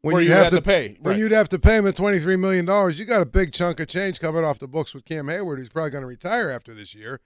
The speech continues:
Speaker 1: To me, the money thing doesn't seem, now that you break it like, like, like that, the money thing with Justin Fields doesn't, 'cause at, at the,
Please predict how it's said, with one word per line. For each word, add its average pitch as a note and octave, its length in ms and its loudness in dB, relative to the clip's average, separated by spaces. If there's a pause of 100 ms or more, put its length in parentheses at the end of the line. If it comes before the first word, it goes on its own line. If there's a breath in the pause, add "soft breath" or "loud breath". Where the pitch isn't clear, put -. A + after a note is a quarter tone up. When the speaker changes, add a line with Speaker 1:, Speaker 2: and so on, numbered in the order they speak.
(640)
Speaker 1:
To D#3+ 60 -8
me, F#3 460 0 (1800)
the E3 100 -4
money C4+ 340 4
thing E3 260 -4
doesn't D#3+ 280 -4
seem, D#3+ 540 -6 (760)
now A3 240 8
that C4+ 160 8
you A3+ 80 2
break B3 240 6
it A3+ 80 2
like, A3 220 4
like, G#3+ 160 0
like G#3 220 4
that, A#3+ 260 2
the G3 80 -4
money A#3 380 2
thing G#3 220 -4
with G3 120 -2
Justin F#3 380 -6
Fields A#3 340 -10
doesn't, F3+ 280 -8 (240)
'cause G#3+ 180 4
at, A#3 140 -6
at G#3+ 180 0
the, A3+ 140 -4